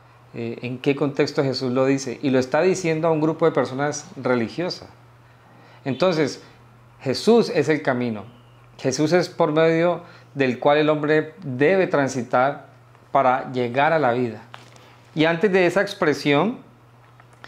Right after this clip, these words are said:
Jesús, eh, de parte de Tomás, uno de sus apóstoles, recibió una pregunta. Y le dicen a él, "Señor, no sabemos a dónde vas y cuál es el camino".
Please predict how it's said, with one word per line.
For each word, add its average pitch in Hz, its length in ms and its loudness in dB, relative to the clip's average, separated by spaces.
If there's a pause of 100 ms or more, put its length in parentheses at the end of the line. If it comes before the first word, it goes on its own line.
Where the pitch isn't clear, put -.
(400)
Jesús, 170 720 2 (600)
eh, 127 580 2
de 143 140 0
parte 151 320 0
de 180 80 4
Tomás, 156 580 0
uno 151 160 -2
de 147 80 2
sus 147 160 -6
apóstoles, 143 520 2
recibió 123 680 2 (140)
una 135 180 0
pregunta. 135 600 0 (920)
Y 123 100 0
le 123 360 2
dicen 123 340 0
a 139 200 2
él, 175 120 -2 (1000)
"Señor, 143 340 2
no 165 160 2
sabemos 170 500 2
a 123 140 4
dónde 131 260 2
vas 156 520 0 (120)
y 123 360 2
cuál 135 220 2
es 131 140 -2
el 123 120 -2
camino". 131 420 -2